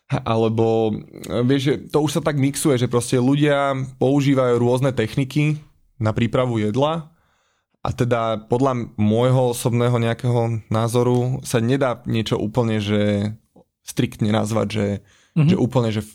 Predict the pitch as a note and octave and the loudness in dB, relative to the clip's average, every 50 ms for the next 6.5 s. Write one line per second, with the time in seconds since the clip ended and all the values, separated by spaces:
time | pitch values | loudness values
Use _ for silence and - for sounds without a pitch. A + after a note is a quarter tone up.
0 | - - - - A#2+ A2 - B2+ A#2 A2 - - A2 G#2 G#2 G#2 - A2+ - - | -20 -12 -6 -4 -4 -2 0 0 0 0 0 -2 -2 -2 -2 -4 -6 -8 -8 -6
1 | - G#2+ G2+ - A2+ A#2 A#2+ A#2 A#2 A#2 A2+ A2+ G#2+ B2 A#2+ B2 A#2+ A2 G#2+ A2+ | -4 -4 -2 0 0 0 2 0 0 0 0 -2 -2 0 0 2 2 2 2 0
2 | A2 A#2 A#2+ B2 A2+ G#2+ G#2+ G#2 - A#2+ A#2 - C3 A#2+ A#2+ G#2 A2+ A2 G#2+ G#2 | 0 0 0 0 0 0 0 0 0 -2 -2 0 -2 -2 -2 -2 -2 -2 -2 -2
3 | - - B2 A2+ A2+ - - A#2 A#2 - A#2 G#2+ - A2+ G#2+ G#2+ - - - - | -2 -4 -4 -4 -4 -6 -6 -6 -4 -4 -4 -4 -2 -2 -2 -2 -6 -6 -6 -6
4 | A#2 C#3 A#2+ G#2 - C#3 B2 A2 A2 A#2 A2+ D3 C#3+ C#3 C#3+ C#3+ C#3+ C#3+ C#3+ G3 | -4 -4 -6 -4 -2 0 0 0 2 2 2 2 2 2 0 0 0 0 -2 -2
5 | E3+ C#3 B2 G#2+ G#2+ - - - - - - - - - _ _ _ _ _ - | -2 0 -2 -2 -2 -6 -8 -12 -18 -20 -20 -20 -20 -20 _ _ _ _ _ -2
6 | B2+ B2+ B2+ B2+ - D3+ C3+ B2+ B2+ B2+ | 0 0 0 0 -2 0 0 2 0 0